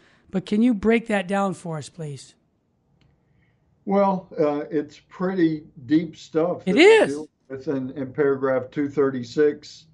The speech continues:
Speaker 2: But really what it is saying is that theology studies God in himself,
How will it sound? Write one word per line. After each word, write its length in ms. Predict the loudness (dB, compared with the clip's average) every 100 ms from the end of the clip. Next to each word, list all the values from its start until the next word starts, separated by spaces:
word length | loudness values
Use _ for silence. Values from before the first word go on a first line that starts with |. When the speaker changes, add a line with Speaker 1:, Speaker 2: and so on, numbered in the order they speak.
| _ _ _ -6
Speaker 2:
But 140 | -4
really 360 | 0 0 2 2
what 300 | 0 -2 0
it 100 | -2
is 220 | -4 -8
saying 600 | -10 -8 -6 -6 -8 -10 -2
is 440 | 2 2 -2 -6
that 300 | -2 -2 -4 _ _ _ _ _ _ _ _ _ _ _ -6
theology 640 | -2 2 2 0 -4 -10
studies 600 | -12 -6 -2 0 -2 -4
God 440 | -4 0 0 0 -4
in 120 | -6
himself, 760 | -8 -10 -8 -4 -2 -4 -10